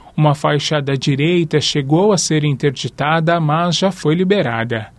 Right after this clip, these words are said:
Na rodovia dos Imigrantes, os motoristas vão encontrar dificuldades na direção da capital, dos quilômetros dezesseis ao quatorze, em Diadema,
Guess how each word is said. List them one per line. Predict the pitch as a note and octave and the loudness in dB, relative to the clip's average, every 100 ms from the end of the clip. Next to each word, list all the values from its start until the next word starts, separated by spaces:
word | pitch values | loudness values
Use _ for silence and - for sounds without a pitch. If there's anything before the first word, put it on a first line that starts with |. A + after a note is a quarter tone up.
| C#3+ | 2
Na | |
rodovia | D#3 D#3 D3 D#3 | 4 4 4 2
dos | D3 D3 | 2 2
Imigrantes, | D3+ C#3+ C3+ C3+ D#3+ D#3 D3 C3+ | 2 0 0 0 0 -2 -2 -4
os | C3+ | -2
motoristas | D3+ C#3+ D3+ C#3+ D3 - D#3+ B2 | 0 2 2 2 0 0 0 0
vão | B2 B2+ D#3 F#3+ | -2 0 2 2
encontrar | D#3+ D3 C3 C#3+ C3+ | 2 0 0 -2 -2
dificuldades | - - C3+ C3+ B2 C3 D3 C#3+ C3+ | -4 -10 -6 -6 -2 0 0 -2 -4
na | C#3+ B2+ | -2 -2
direção | C3 C3 A#2+ C3+ | -2 -2 -4 -6
da | B2 A#2 | -6 -4
capital, | C3 A#2+ - C3 C#3 D3+ D3 | -6 -6 -6 -2 0 0 -2
dos | C3+ - | -6 -4
quilômetros | D3+ D3 C#3+ C3 C#3 B2+ | -2 -2 -2 -4 -4 -6
dezesseis | B2 C3+ B2 A#2+ - C#3+ C3 | -2 -4 -2 -6 -2 -2 -2
ao | A#2 | -4
quatorze, | - A2+ C#3+ D3 D3+ C#3 | -6 -8 0 2 2 0
em | C3+ | 0
Diadema, | C3 B2+ A#2+ B2 B2+ D3 F3 F#3+ | 0 -2 -2 -2 0 0 0 -2